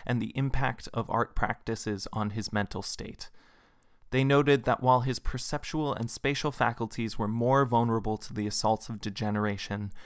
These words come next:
his creative impetus and artistic perception were less effective. In spite of his decline, the authors noted with admiration that, quote,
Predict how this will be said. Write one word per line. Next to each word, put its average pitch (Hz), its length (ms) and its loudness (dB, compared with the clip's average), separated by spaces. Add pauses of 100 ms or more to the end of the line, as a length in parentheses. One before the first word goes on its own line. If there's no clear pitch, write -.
(220)
his - 180 -2
creative 147 640 0
impetus 117 480 0
and 107 140 0
artistic - 640 -2
perception - 640 2
were 104 120 0
less 104 340 0
effective. - 680 -8 (760)
In 226 140 0
spite 151 380 2
of 143 80 0
his 139 240 0
decline, 104 580 2 (300)
the 107 120 -6
authors 127 400 2
noted 117 380 0
with 107 160 -4
admiration 110 800 0
that, 107 180 -4
quote, - 420 0